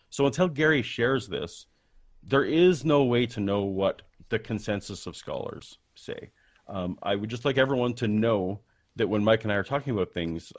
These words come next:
uh, I think I trust his scholarship, and hopefully you guys will all trust mine, to know that when we talk about scholars, um, that there are P H Ds on both sides of each of these issues. And when we're bringing things up, there are people who are well-meaning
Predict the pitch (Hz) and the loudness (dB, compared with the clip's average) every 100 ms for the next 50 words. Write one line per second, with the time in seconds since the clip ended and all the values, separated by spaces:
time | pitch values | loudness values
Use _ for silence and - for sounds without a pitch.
0 | - - - - 87 95 107 - _ - | -16 -16 -18 -10 -8 -4 -4 -6 _ -4
1 | 110 - 113 - 123 117 107 101 101 110 | -4 0 -2 -2 -2 0 2 4 2 -2
2 | - 95 107 - 98 98 95 92 90 92 | -2 -4 -6 -6 -6 -4 -2 -2 0 -2
3 | 98 95 90 139 135 117 110 113 107 110 | 0 -2 -2 0 2 0 -2 -2 0 0
4 | 104 101 _ _ _ - 117 120 160 175 | 0 -4 _ _ _ -4 0 2 2 2
5 | 143 110 - 101 87 87 90 - - _ | 2 -2 -2 -2 0 0 -4 -10 -20 _
6 | _ _ _ _ - 87 85 85 _ _ | _ _ _ _ -10 -6 -6 -8 _ _
7 | _ 110 110 92 123 123 - 180 - - | _ -2 0 2 0 0 0 -2 -2 -6
8 | 156 135 113 107 117 113 110 101 101 101 | -4 -2 0 0 0 0 0 0 -2 -6
9 | 101 90 92 117 123 98 92 98 107 117 | -6 -6 -4 -4 -6 -8 -8 -4 -4 -2
10 | 127 147 131 123 110 104 104 - _ _ | -2 -2 -4 -6 -4 0 0 -2 _ _
11 | _ 151 175 - 160 156 143 127 123 107 | _ 2 4 4 -4 -2 -2 -2 -2 0
12 | 104 110 139 127 117 117 110 | 0 0 2 0 -2 -2 -6